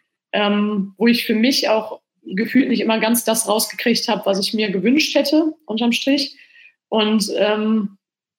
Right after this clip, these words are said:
ja, wo ich dann irgendwann gemerkt hab, ich kann gerade diese Energie nicht mehr da reingeben. Ähm, ja, und es, es ist dann irgendwann so ein bisschen gekippt, dass ich auch teilweise das als, ähm,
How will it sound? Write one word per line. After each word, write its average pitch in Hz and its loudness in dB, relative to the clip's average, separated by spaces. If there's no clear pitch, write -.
ja, 202 0
wo 226 4
ich 220 0
dann 214 -2
irgendwann 226 0
gemerkt 220 0
hab, 214 0
ich - -4
kann 233 2
gerade 208 0
diese 202 0
Energie 202 2
nicht 208 -4
mehr 208 0
da 196 2
reingeben. 247 0
Ähm, 208 -2
ja, 196 0
und 202 0
es, 202 -4
es - -6
ist - -4
dann 214 0
irgendwann 233 4
so 233 4
ein 226 6
bisschen 240 2
gekippt, 247 -2
dass - -4
ich - -2
auch - -4
teilweise 220 0
das 196 -4
als, 202 -2
ähm, 196 0